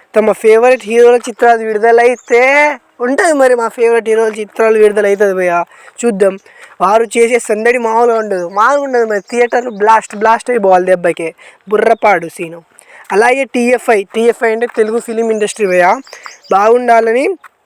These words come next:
కొందరు కోరుకుంటారు. కొందరు ఏంది భయ్యా, అందరూ కోరుకుంటారు. మన తెలుగు ఫిలిం ఇండస్ట్రీ బాగుండాలని కోరుకోమా? అలాగే మన ఫ్యాన్స్, మన హీరోలు కూడా బ్లాక్ బస్టర్ మన సీన్లతో మన ముందుకు వస్తున్నారు. అలాగే మన వెంకీ మామ కూడా వచ్చిండు.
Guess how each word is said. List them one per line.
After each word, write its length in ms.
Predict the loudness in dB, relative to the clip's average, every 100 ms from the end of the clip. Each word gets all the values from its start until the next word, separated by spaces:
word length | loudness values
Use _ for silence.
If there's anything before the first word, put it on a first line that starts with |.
| _ _ _
కొందరు 320 | 0 4 2
కోరుకుంటారు. 760 | 2 2 2 0 -2 0 0 -2 -6
కొందరు 340 | -4 0 2
ఏంది 160 | 2 0
భయ్యా, 200 | -4 -2
అందరూ 260 | 0 0
కోరుకుంటారు. 560 | 0 0 0 -2 0 0
మన 120 | 0
తెలుగు 440 | -2 -2 -2 -4 -6
ఫిలిం 360 | -6 -4 -4
ఇండస్ట్రీ 440 | -2 -4 -4 -4 0
బాగుండాలని 520 | 2 2 0 -2 -2
కోరుకోమా? 500 | -4 -4 -2 -4 -4 -8 -20 -14 -2
అలాగే 240 | 2 2
మన 180 | 2 -2
ఫ్యాన్స్, 460 | -2 -2 0 -2 -6
మన 200 | -6 -4
హీరోలు 580 | -6 -6 -4 -2 0
కూడా 280 | -2 0 0 -2 -4
బ్లాక్ 300 | -2 0 0
బస్టర్ 380 | -2 -8 -6 -6
మన 180 | -4 -6
సీన్లతో 600 | -6 -4 -2 -2 0 -2
మన 220 | -2 -4
ముందుకు 340 | -4 -6 -6
వస్తున్నారు. 460 | -6 -6 -6 -6 -8 -12 -20 -20 -8
అలాగే 240 | 0 0 2
మన 120 | 0
వెంకీ 320 | 0 -2 -4
మామ 240 | 0 2
కూడా 160 | 2 2
వచ్చిండు. 520 | 0 -4 -2 0 0